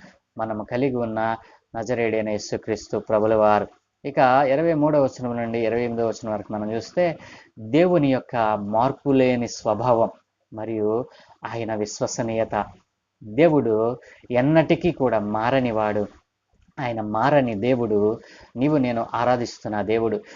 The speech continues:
నేను ప్రకటిస్తున్న నజరేయుడైన యేసుక్రీస్తు ప్రభుల వారు ఎన్నడూ మారనివాడు. ఒక కాలములో ఒకలాగా, మరొక కాలములో మరొకలాగా ఉండేటువంటి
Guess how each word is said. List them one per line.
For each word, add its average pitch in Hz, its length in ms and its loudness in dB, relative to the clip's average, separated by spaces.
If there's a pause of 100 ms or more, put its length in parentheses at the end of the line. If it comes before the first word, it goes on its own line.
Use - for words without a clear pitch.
(160)
నేను 127 200 2
ప్రకటిస్తున్న 139 760 0
నజరేయుడైన 120 560 0
యేసుక్రీస్తు 120 720 -4
ప్రభుల 113 380 0
వారు 107 360 2 (380)
ఎన్నడూ 135 580 2
మారనివాడు. 113 880 2 (440)
ఒక 139 260 2
కాలములో 143 580 2
ఒకలాగా, 123 600 0 (340)
మరొక 135 340 0
కాలములో 131 480 0
మరొకలాగా 131 600 0
ఉండేటువంటి 117 680 -4